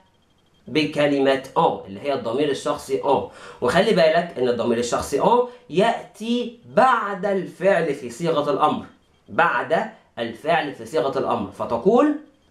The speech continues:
mange en mangeant، يعني كل منهم. هم مين؟ هم الفواكه اللي هم المفعول اللي أنا حذفته.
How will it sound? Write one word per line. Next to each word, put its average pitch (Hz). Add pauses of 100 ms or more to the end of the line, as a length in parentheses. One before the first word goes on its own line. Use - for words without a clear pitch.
(1300)
mange 233 (560)
en 170 (1300)
mangeant، 151 (460)
يعني 117
كل 240 (180)
منهم. 151 (260)
هم 170
مين؟ 240 (180)
هم 180 (180)
الفواكه 131 (140)
اللي 110
هم 120
المفعول 107
اللي 101
أنا 104
حذفته. -